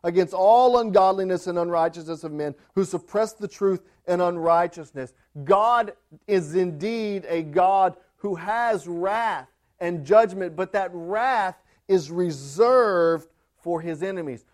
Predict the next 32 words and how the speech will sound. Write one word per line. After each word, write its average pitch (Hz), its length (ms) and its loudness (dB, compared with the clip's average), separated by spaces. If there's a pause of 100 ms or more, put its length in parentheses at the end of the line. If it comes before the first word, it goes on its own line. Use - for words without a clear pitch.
I 170 100 -2
want 254 240 0
us 277 140 -6
to 202 140 -10
see 226 320 -12
this 185 320 -2 (320)
in 262 240 -4
Christ. 196 720 -4
Galatians 202 520 -2
chapter 214 280 -8
four 247 360 -6
tells 113 380 -12
us - 220 -20 (560)
that 180 180 -2
we 247 200 -2
are 233 100 2
no 226 240 4
longer 240 500 -2
slaves, 214 560 -6
but 170 140 -8
we 170 160 -6
are 170 100 -8
sons. 147 460 -12 (260)
I 202 40 -6
want 294 140 -4
us 262 100 -12
to 208 100 -12
see 233 200 -10
this. 196 240 -4 (280)
God 285 280 -2
is 214 120 -10
a 139 120 -8